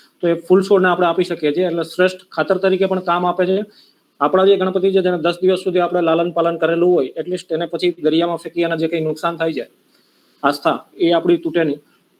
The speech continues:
ઘરે જ આપણે એનું વિસર્જન કરી શકીએ છીએ અને આખું વર્ષ એની યાદ આપણી સાથે રહે છે. કદાચ કોઈ નવું કુંડું લઈ અને એ ગોમયનું જે પાણી છે, એમાં મૂકી અને કદાચ કોઈ બી તમે વાવી દો,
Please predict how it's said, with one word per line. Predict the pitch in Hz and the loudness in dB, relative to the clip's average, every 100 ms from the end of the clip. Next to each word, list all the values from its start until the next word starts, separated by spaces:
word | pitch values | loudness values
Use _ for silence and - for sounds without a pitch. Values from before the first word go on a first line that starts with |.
| 135 | -4
ઘરે | 139 185 | 2 4
જ | |
આપણે | 190 185 180 | 4 4 2
એનું | 170 | 2
વિસર્જન | 151 165 160 165 | 0 0 0 0
કરી | 170 - 160 156 | -2 -6 -4 -2
શકીએ | 143 135 131 | -4 -2 -2
છીએ | 120 151 _ _ _ | -4 -8 _ _ _
અને | 147 151 160 | -10 -6 -6
આખું | 151 196 | 2 4
વર્ષ | 165 170 175 | 4 2 -2
એની | 165 170 | -4 0
યાદ | 151 165 | 2 2
આપણી | 156 160 | 0 -2
સાથે | 156 147 156 | -2 -2 0
રહે | 143 123 | 0 0
છે. | - _ _ - | -6 _ _ -2
કદાચ | 160 165 | -2 0
કોઈ | 180 | 2
નવું | 165 156 185 | 4 6 6
કુંડું | 185 185 180 180 | 6 6 8 8
લઈ | 175 | 6
અને | 165 185 - | 2 -2 2
એ | 175 180 | 2 2
ગોમયનું | - 175 143 165 175 175 175 | -2 -12 -2 0 0 0 0
જે | 170 | -2
પાણી | 170 160 170 | -2 -4 -4
છે, | 165 | -2
એમાં | 165 165 170 | -2 0 -2
મૂકી | 170 160 | 0 0
અને | 151 160 | 0 0
કદાચ | 160 160 | 0 0
કોઈ | 160 165 | 0 0
બી | 147 165 | 2 0
તમે | 170 165 | 0 0
વાવી | 160 165 | 2 2
દો, | 139 | 0